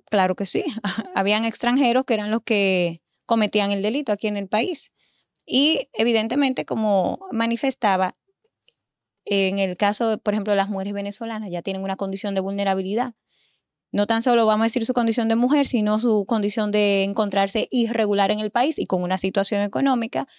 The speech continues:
Estas son personas que lamentablemente pueden ceder y verse arrastradas a ser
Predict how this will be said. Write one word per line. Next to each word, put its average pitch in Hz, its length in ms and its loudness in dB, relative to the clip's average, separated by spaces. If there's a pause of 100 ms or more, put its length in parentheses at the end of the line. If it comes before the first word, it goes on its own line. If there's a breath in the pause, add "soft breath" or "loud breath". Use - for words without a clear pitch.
(580 soft breath)
Estas 208 360 -4
son 214 160 -6
personas 285 440 -2
que - 160 0
lamentablemente 196 720 0
pueden 214 480 2
ceder 247 420 2
y 220 80 2
verse 190 240 2
arrastradas 254 720 2
a 214 120 -2
ser 208 560 0